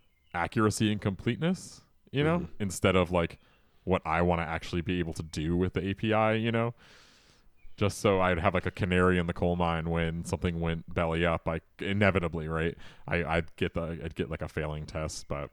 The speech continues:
Speaker 1: then your test suite has to run against a live A P I that is probably going down relatively frequently and blah,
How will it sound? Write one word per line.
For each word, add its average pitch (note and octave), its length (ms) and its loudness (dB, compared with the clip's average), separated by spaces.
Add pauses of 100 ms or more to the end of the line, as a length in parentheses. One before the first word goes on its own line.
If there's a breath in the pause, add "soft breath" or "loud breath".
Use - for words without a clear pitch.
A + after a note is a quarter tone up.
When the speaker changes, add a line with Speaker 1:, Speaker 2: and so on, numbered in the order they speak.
(100)
Speaker 1:
then D#2+ 120 -8
your D#2 100 -6
test C#2 240 -10
suite B1+ 220 -10
has D#2 140 -10
to D2 100 -8
run D2 160 -10
against C#2+ 260 -12
a D2+ 60 -10
live C#2+ 260 -10
A C#2+ 80 -10
P C#2+ 220 -12
I D2 160 -10
that D2+ 160 -10
is E2+ 80 -10
probably F#2+ 420 2
going D#2+ 280 -6
down F2 280 0
relatively E2 420 -4
frequently D2+ 520 -10
and A#1+ 240 -14
blah, - 180 -12